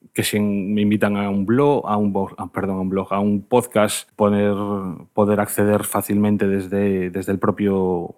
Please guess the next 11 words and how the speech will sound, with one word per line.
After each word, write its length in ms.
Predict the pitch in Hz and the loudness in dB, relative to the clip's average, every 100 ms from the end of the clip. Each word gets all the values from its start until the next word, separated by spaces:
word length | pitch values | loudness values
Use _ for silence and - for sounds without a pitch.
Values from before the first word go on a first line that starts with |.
| - | -20
blog 480 | 90 92 101 90 - | -16 -2 0 -2 -4
mío, 480 | 104 127 117 110 - - | 2 4 4 0 -4 -6
ya 160 | 104 | -4
digo, 200 | 101 95 | -2 -2
un 200 | 95 101 | 0 0
poco 260 | 101 107 110 | 2 2 4
unas 340 | 110 107 104 | 2 2 -2
herramientas 640 | 104 104 107 104 107 104 98 | -4 -2 -2 -2 -2 -4 -6
a, 380 | 95 90 85 | -6 -6 -10
a 160 | 85 95 | -10 -10
nivel 680 | 95 98 95 95 90 90 85 | -6 -4 -4 -6 -8 -10 -14